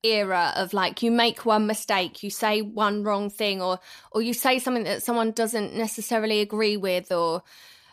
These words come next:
and, and it, <sighs> I think it makes people, uh, certainly in our situations or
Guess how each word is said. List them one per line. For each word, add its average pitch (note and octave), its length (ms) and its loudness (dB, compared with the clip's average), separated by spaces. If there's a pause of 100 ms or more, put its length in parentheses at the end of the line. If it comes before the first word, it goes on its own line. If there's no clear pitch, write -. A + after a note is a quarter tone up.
(320)
and, B3 240 0
and D4 140 0
it, - 160 -4 (200)
<sighs> - 220 -14
I D4+ 60 2
think F4+ 240 -2
it - 80 -2
makes D4+ 220 -2
people, E4 480 -2
uh, - 440 -12
certainly A#3+ 460 0
in G#3+ 100 2
our A3+ 320 4
situations F#3+ 920 -2
or F#3 240 -4